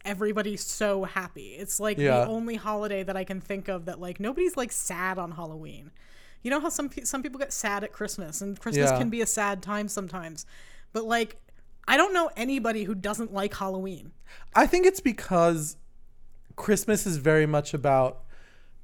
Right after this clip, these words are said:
Speaker 2: um, like, togetherness and, you know, that, that whole spiel.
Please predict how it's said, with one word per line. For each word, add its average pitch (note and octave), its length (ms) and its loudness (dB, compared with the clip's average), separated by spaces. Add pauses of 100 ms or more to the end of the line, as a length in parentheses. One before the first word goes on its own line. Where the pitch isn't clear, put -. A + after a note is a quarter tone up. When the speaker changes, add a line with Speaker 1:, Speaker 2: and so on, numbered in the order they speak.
(140)
Speaker 2:
um, C3 580 4
like, C3 260 4
togetherness F#3+ 1000 6
and, B2 560 0 (140)
you E3 140 -2
know, A2 420 -2 (2000)
that, E3 380 8
that E3+ 180 8
whole D3+ 440 6
spiel. D#3+ 640 4